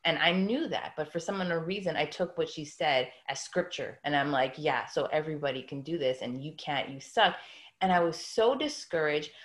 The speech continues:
I stopped going to the gym. So I ended up wasting all that money 'cause I never took any more sessions with her. I never went to the gym to work out on my own, or I did, but just very sporadically.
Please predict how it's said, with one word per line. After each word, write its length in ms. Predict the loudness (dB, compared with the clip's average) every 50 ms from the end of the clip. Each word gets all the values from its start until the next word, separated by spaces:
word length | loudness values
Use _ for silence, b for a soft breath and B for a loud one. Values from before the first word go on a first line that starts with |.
| B B
I 100 | -4 -4
stopped 400 | -4 -4 0 4 4 4 4 4 2
going 120 | 0 2
to 60 | 2
the 60 | 2 2
gym. 160 | 0 0 2
So 100 | 2 2
I 40 | 2
ended 180 | 4 4 4 2
up 180 | 2 2 -2
wasting 640 | -4 -2 -2 -4 -6 -6 -6 -6 -6 -6 -10 -14 -8 _
all 160 | 4 4 4
that 160 | 4 4 2 2
money 240 | 0 0 0 0 -2
'cause 140 | -4 -4 -2
I 60 | -2 0
never 220 | 0 0 0 -2
took 220 | -4 -6 -4 -4
any 100 | -2 -4
more 200 | -4 -4 -4 -6
sessions 460 | -6 -2 -4 -4 -2 -2 -6 -8 -6 -4
with 160 | -6 -6 -4
her. 320 | -4 -4 -2 0 0 0 0
I 60 | -2
never 280 | 0 0 -2 0 0 -2
went 240 | -2 -2 -2 -2 -2
to 80 | -6 -4
the 120 | -4 -6
gym 400 | -6 -4 -4 -4 -2 -2 -4 -6
to 80 | -8 -8
work 240 | -6 -6 -6 -4 -4
out 140 | -4 -4 -4
on 120 | -4 -4
my 160 | -4 -4 -4 -2
own, 200 | -2 -2 2 4
or 80 | 6 6
I 80 | 6
did, 300 | 6 8 6 6 6 6
but 120 | 2 -2 -2
just 280 | -2 -8 -10 -12 -16
very 300 | -16 -2 0 0 0 0
sporadically. 720 | -2 -4 -10 -6 -2 -2 -2 -2 -4 -6 -6 -6 -6 -6 -8